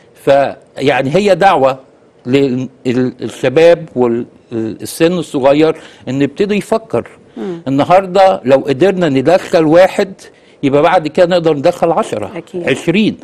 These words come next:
Speaker 2: طبعًا.
Speaker 1: فأهم حاجة إن إحنا نبتدي، هي دي النقطة، إن إحنا نبتدي. طبعًا هو كراجل عسكري وبقاله خمسة وعشرين سنة كان في السبمارين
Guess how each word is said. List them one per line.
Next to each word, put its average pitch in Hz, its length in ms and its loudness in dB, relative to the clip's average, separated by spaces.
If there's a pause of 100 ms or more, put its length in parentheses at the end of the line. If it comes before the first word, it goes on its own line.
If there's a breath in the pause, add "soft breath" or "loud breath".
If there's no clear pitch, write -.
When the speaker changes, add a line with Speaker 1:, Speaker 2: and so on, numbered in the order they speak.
Speaker 2:
طبعًا. 156 440 -12
Speaker 1:
فأهم 185 460 0
حاجة 196 300 -2
إن 175 140 -2
إحنا 190 300 0
نبتدي، 160 500 -2 (500 loud breath)
هي 160 180 4
دي 165 100 -2
النقطة، 160 380 -2
إن 120 140 -6
إحنا 151 220 -2
نبتدي. 151 560 -2 (560 loud breath)
طبعًا 170 380 0
هو 156 500 2 (360 loud breath)
كراجل 160 400 4
عسكري 156 580 -2 (800 soft breath)
وبقاله 120 680 0
خمسة 165 360 -2
وعشرين 147 380 0
سنة 147 480 0
كان 131 360 -4
في 123 220 -4
السبمارين 143 1080 -2